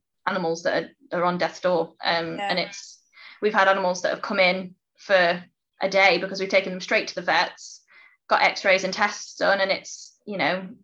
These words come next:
Speaker 1: the vet said, "There is nothing you can do for this animal." It is, you know, we've had animals in with three broken legs and severe M B D that are never gonna recover from that. We've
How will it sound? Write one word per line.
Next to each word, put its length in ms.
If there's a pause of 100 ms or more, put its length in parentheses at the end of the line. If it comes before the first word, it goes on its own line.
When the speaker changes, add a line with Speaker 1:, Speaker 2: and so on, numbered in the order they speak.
(120)
Speaker 1:
the 80
vet 240
said, 360
"There 160
is 220
nothing 480
you 140
can 100
do 180
for 100
this 100
animal." 340
It 140
is, 420 (320)
you 80
know, 100
we've 140
had 200 (200)
animals 320
in 140
with 320
three 180
broken 360
legs 500
and 440
severe 480
M 200
B 160
D 220
that 120
are 60
never 180
gonna 160
recover 440
from 220
that. 240
We've 220